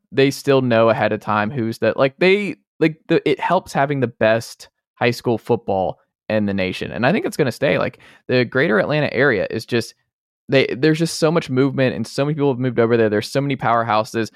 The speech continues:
that you can't, because Texas is the same way, where there are so many premier high school football powerhouses. That's the backbone of this. When you look at the health of a college football program, because you build in state, you build with your recruits, you, to have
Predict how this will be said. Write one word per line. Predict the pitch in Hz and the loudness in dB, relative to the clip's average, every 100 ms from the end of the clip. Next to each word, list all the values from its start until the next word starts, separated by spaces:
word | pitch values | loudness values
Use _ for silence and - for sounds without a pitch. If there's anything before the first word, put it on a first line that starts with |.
| _ _ _ | _ _ _
that | - 107 101 - _ _ _ _ _ _ _ _ | 0 2 2 -2 _ _ _ _ _ _ _ _
you | - 143 | -4 -4
can't, | - 147 147 - | -2 -2 -2 -2
because | 123 135 | -2 -2
Texas | - 123 139 - | 0 -6 -6 -10
is | 123 | -10
the | 107 | -6
same | 113 135 | -4 -2
way, | 135 95 131 _ _ | -2 -4 -6 _ _
where | - 107 98 | -4 -2 0
there | 104 104 | 0 0
are | 101 | -2
so | - - 117 | -4 -2 -2
many | 127 120 | 0 -4
premier | - - 127 127 120 117 113 - | -6 -6 -4 -2 0 0 -2 -6
high | - 107 | -8 -8
school | - 120 | -4 -4
football | 113 117 110 | -4 -2 -2
powerhouses. | - 117 120 98 90 - 87 95 _ _ _ _ | 0 0 0 0 -4 -4 -8 -10 _ _ _ _
That's | 131 143 - | -2 -2 -2
the | 131 117 104 - | 2 2 0 -2
backbone | 120 117 - 90 | -2 -2 -2 -6
of | 82 | -6
this. | - - | -10 -10
When | 110 | -6
you | 110 | -4
look | 113 | -4
at | - | -4
the | - | -4
health | 107 | -4
of | 113 | -4
a | 107 | -4
college | 101 101 | -2 -2
football | 143 | -4
program, | - 101 104 | -4 -6 -6
because | 101 113 - _ _ | -4 -6 -6 _ _
you | 123 | -8
build | 123 123 131 | 0 2 2
in | 127 | 0
state, | 127 110 107 107 - | 0 0 0 -2 -8
you | 107 | -10
build | 92 113 113 | -2 0 0
with | 120 | -2
your | 120 | -2
recruits, | 110 - 110 98 | -4 -4 -6 -6
you, | 107 101 - _ _ - | -8 -8 -8 _ _ -16
to | 82 | -14
have | - 117 123 131 | -4 -2 0 0